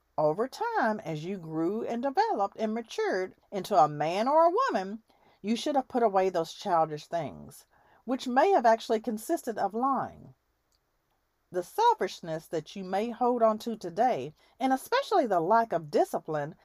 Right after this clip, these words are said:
and responsibility and accountability that may still exist as an older person, shows childish behavior in your spirit man. Now, let me just say, it's easy to lie,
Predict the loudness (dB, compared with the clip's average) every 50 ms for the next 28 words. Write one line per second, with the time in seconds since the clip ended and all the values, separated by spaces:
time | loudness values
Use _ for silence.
0 | _ -2 0 0 0 -4 -6 -2 0 2 2 2 0 -2 0 4 4 4 4 4
1 | 2 -2 -4 -4 -8 -10 -12 -8 -6 -4 -2 -2 -4 0 2 4 4 4 4 0
2 | -2 -6 -6 -8 -12 _ _ -4 -4 0 4 4 4 2 2 -4 -10 -2 4 6
3 | 6 6 6 4 0 -6 -6 -6 -2 -2 -2 -2 -2 -2 2 4 4 4 4 -2
4 | -4 -4 _ 4 4 4 4 4 2 0 2 0 0 0 0 -4 -6 -8 -8 -8
5 | -12 -16 _ _ _ _ _ _ -16 -6 4 6 8 8 8 6 4 2 -2 -8
6 | -16 _ _ -6 0 2 4 4 4 4 2 -4 -6 -4 -4 -4 -2 -2 -2 0
7 | 0 -2 -4 -4 -4 -4 -4 -4 -4 -4 -2 -2 0 -2 -4 -4 -8 -6 -4 -2
8 | 0 0 0 -2 -4 -10 -12 -12 -12 -16 -18 -18 -20 -20 _ _ _ _ _ _
9 | _ _ _ _ _ _ _ _ _ _ _ _ _ _ _ _ -4 -2 0 2
10 | 2 2 2 0 -2 -4 -4 -6 -6 -2 -2 0 0 0 0 -2 -2 -2 -2 -2
11 | 2 4 6 6 6 4 2 -2 -4 -2 2 4 6 6 4 2 -2 -8 -12 -16